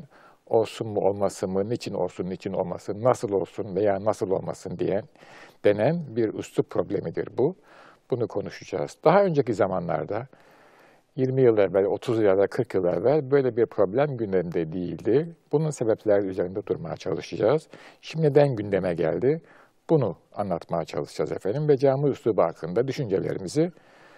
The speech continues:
sizlerle paylaşmaya çalışacağız. Şöyle bir,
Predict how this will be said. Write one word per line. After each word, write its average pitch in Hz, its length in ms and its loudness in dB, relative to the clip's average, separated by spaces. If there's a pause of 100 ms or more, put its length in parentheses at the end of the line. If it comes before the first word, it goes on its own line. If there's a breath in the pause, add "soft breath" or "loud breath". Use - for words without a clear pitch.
(200 loud breath)
sizlerle 120 500 0
paylaşmaya 107 540 0
çalışacağız. 85 680 -4 (1000 loud breath)
Şöyle 208 400 8
bir, 110 240 2